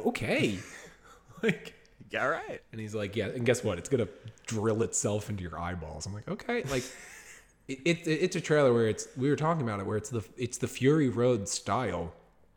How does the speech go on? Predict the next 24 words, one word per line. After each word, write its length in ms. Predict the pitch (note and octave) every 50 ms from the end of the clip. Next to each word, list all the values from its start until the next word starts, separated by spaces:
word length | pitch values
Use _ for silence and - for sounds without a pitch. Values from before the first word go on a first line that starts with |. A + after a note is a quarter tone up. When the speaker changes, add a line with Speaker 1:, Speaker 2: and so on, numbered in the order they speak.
| _ _ - - G2
Speaker 1:
but 140 | G2+ A#2 - -
for 220 | - G#2 F#2 - -
something 280 | - - B2 A2 F#2 F2
completely 560 | E2 F2 - - - A#2+ A#2 A#2 F2+ - F2
different, 360 | E2+ G#2+ G2+ - - F2 D#2+ D2+
where 120 | E2 E2
it's 140 | E2 E2 -
like, 260 | E2+ D2+ D2+ D#2 - - - _ _ _ _ _ _ _ _ -
"Oh, 60 | D2+
I 280 | D#2 D#2 D2+ D2+ D#2 D#2+
can't 180 | - - F2+ D2+
wait 120 | D#2 D#2
to 60 | -
see 140 | - - -
how 100 | E2 D2+
this 120 | C#2+ C#2+
translates 560 | - - F2+ D#2 D2 - C#2 C2+ D2 - - -
to 420 | - - E2+ D#2 D#2 D2+ D2 - -
anything 320 | - D#2+ D#2+ E2 - E2
else." 400 | C#2+ - - C#3+ E3 - - - -
Like, 300 | - - E2+ - - - - _ _ _ _ - - _ _ _
yeah, 140 | - - - - - _ _ _ _ _ _ _ _ _ _ _
it's 160 | - C3+ - -
fucking, 320 | - F#2 - E2+ D#2 D#2